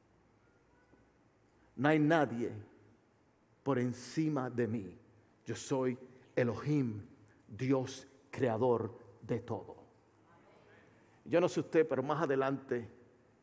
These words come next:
del libro de Génesis, en unos libros más adelante, yo creo que eso es la primera cosa que Dios le da como mandamiento a su pueblo.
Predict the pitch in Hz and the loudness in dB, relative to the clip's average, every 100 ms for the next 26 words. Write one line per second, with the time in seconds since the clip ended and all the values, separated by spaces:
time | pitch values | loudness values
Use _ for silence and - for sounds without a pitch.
0 | _ _ _ _ _ _ _ 135 135 143 | _ _ _ _ _ _ _ 2 4 4
1 | 135 127 170 156 139 - 123 - - - | 2 0 0 0 -2 -6 -8 -8 -12 -12
2 | - - _ _ _ _ _ _ - 135 | -16 -20 _ _ _ _ _ _ -6 -2
3 | 156 131 - - - _ _ _ _ _ | -2 -2 -8 -20 -20 _ _ _ _ _
4 | 143 190 180 156 143 147 143 143 139 139 | 0 2 4 2 2 2 4 2 0 0
5 | 117 139 160 156 156 143 127 - 143 147 | 0 0 0 0 -2 -4 -10 -6 -2 0
6 | 131 131 170 160 165 175 151 131 - - | -2 -2 0 0 -4 -2 -2 -2 -8 -20
7 | - 151 120 147 165 - 143 135 147 156 | -2 0 2 2 2 2 2 2 2 0
8 | 160 147 139 135 127 123 139 147 143 151 | 0 -2 0 0 0 0 0 0 0 0
9 | 131 - 117 143 113 135 113 101 104 | 0 -4 -6 -8 -4 -2 -2 -4 -8